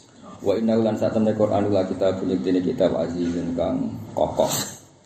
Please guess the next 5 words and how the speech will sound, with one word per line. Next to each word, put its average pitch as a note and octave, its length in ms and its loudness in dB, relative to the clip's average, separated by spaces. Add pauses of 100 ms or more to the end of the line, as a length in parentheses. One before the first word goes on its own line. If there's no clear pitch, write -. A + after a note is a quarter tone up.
(800)
Azizun F#2+ 560 2
sing G2 160 2
menangan, F#2 400 2
sing F2+ 240 0
kokoh. D#2+ 400 -2